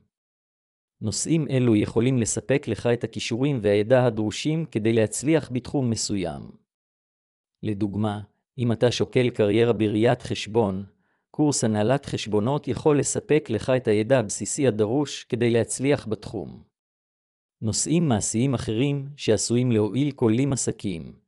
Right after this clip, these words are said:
כלכלה ומימון. חמש, קחו בחשבון את שוק העבודה. כאשר בוחרים מקצוע לחיים, חשוב להתחשב בשוק העבודה. האם יש משרות פנויות באזור שלך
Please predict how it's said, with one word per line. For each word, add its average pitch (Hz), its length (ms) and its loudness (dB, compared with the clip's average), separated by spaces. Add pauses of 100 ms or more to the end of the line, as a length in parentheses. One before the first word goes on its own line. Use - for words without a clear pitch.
(260)
כלכלה 113 600 0
ומימון. 98 540 -2 (1000)
חמש, 113 480 0 (100)
קחו - 280 0
בחשבון 120 560 0
את 127 100 -2
שוק 107 240 -2
העבודה. 90 500 0 (1120)
כאשר 123 400 0
בוחרים 110 540 0
מקצוע 131 420 2
לחיים, 87 520 -4 (400)
חשוב 165 400 0
להתחשב 139 640 0
בשוק 110 340 -2
העבודה. 92 480 -2 (1040)
האם 113 240 0
יש 147 200 0
משרות 110 460 0
פנויות 110 380 2
באזור 104 380 0
שלך 107 320 -2